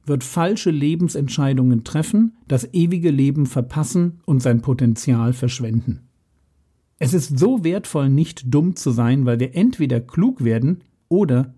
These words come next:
unser Leben verlieren. Deshalb lohnt sich auch die Mühe. Und mehr noch, wenn Jesus recht hat, und davon dürfen wir ausgehen, dann ist Klugheit somit das Wichtigste, was wir brauchen. Vielleicht sollten wir uns neu fragen, welchen Wert Klugheit in unserem Denken hat.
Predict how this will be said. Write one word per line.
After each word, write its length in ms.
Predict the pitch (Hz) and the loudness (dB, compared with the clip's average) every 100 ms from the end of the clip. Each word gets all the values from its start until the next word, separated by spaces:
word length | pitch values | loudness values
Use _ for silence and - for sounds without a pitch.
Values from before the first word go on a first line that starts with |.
| _ | _
unser 260 | 143 123 120 | 0 2 2
Leben 300 | 113 113 120 | 2 2 0
verlieren. 580 | - 113 117 113 101 92 _ _ _ _ _ _ _ _ _ | 0 -4 -2 -2 -2 -6 _ _ _ _ _ _ _ _ _
Deshalb 280 | 156 160 147 | -2 0 0
lohnt 260 | 151 214 226 | 2 2 2
sich 200 | 175 175 | -2 -4
auch 140 | 139 | -8
die 180 | - 120 | -2 2
Mühe. 400 | 120 220 156 85 _ _ _ _ | 4 4 2 -4 _ _ _ _
Und 140 | 123 | 2
mehr 180 | 143 214 | 2 2
noch, 220 | 135 - - _ _ _ _ _ _ _ _ _ | 0 -2 -14 _ _ _ _ _ _ _ _ _
wenn 140 | 135 135 | 0 2
Jesus 320 | 160 165 139 | 4 0 0
recht 320 | 196 262 - | 0 -2 -2
hat, 240 | 117 - _ | -6 -6 _
und 140 | 175 | -2
davon 260 | 139 143 139 | 0 0 0
dürfen 220 | 139 139 | 0 0
wir 120 | 120 | -2
ausgehen, 600 | 135 220 - 117 143 - _ _ _ _ _ _ | -2 -6 -2 0 0 -2 _ _ _ _ _ _
dann 160 | 131 139 | 0 2
ist 220 | 139 - | 0 -6
Klugheit 680 | - 180 285 156 139 151 - _ | 0 2 2 0 -2 -4 -10 _
somit 320 | - 147 170 | -2 0 2
das 260 | 143 127 127 | 0 0 2
Wichtigste, 560 | 254 - 202 - - | 0 0 -6 -6 -4
was 180 | 160 165 | -4 -2
wir 120 | 151 | -2
brauchen. 440 | 139 139 214 - - _ _ _ _ | -2 -4 -4 -6 -8 _ _ _ _
Vielleicht 340 | 151 170 214 | 2 2 2
sollten 340 | - 185 185 160 | -2 -2 -2 0
wir 140 | 160 | 2
uns 220 | 151 123 | 2 2
neu 340 | 139 143 202 240 | 4 4 2 0
fragen, 560 | - 143 165 165 139 | 0 -4 -2 0 2
welchen 440 | 127 160 - 131 123 | 2 0 0 0 2
Wert 280 | 175 185 | 0 -2
Klugheit 500 | - 175 214 - 151 | -4 -2 -2 -2 -2
in 80 | 151 | -2
unserem 380 | 151 131 127 123 | -2 0 2 2
Denken 380 | 160 254 196 113 | 2 2 2 -2
hat. 280 | 107 - | -4 -10